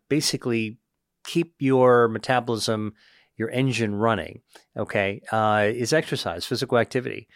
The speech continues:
Physical activity is really important to keep our metabolism trained, running.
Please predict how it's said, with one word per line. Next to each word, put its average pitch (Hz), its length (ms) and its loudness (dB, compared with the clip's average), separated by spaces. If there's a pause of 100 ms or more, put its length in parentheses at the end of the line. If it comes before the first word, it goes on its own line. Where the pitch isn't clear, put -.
(280)
Physical 190 340 4
activity 120 460 2
is 101 120 -2
really 135 520 0
important 104 420 -2
to 107 80 -8
keep 120 300 -6
our 110 80 2
metabolism 98 580 -4
trained, 139 540 -4 (440)
running. 127 580 0